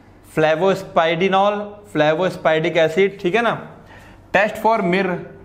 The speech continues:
ठीक है ना? तमाम test हैं, तो इसको तुम लोग देख लोगे। ये नाइट्रिक एसिड है, बी आर two vapors हैं, purplish violet या violet color आएगा जो कि comiphoric acid को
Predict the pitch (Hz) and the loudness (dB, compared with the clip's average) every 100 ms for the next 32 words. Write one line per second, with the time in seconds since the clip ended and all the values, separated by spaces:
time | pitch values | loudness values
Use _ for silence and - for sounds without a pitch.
0 | - 190 247 240 226 202 226 226 220 220 | -8 -2 0 0 2 2 0 0 -2 0
1 | 220 240 - - 170 165 180 185 147 151 | -2 -2 -6 -2 -2 2 2 2 2 0
2 | 180 190 180 220 - - - - - - | 2 2 2 0 -4 -18 -20 -20 -20 -20
3 | - - - - 143 156 131 143 151 147 | -20 -20 -20 -4 0 2 0 0 0 0
4 | 151 151 151 151 - - 120 135 135 139 | 2 2 2 0 -14 -14 -4 2 2 2
5 | 139 143 123 120 160 151 151 151 - - | 0 2 2 2 0 2 -2 -2 -8 -18
6 | - 147 139 156 151 147 143 151 151 139 | -2 0 0 0 2 2 2 0 -2 0
7 | 139 135 123 135 147 147 139 139 147 143 | 2 2 2 2 2 2 2 0 0 0
8 | 170 208 202 - - - - - - - | 0 -2 -4 -18 -20 -20 -20 -20 -20 -20
9 | - - 175 208 208 196 202 175 180 156 | -10 0 2 2 2 2 4 0 0 2
10 | 208 | 2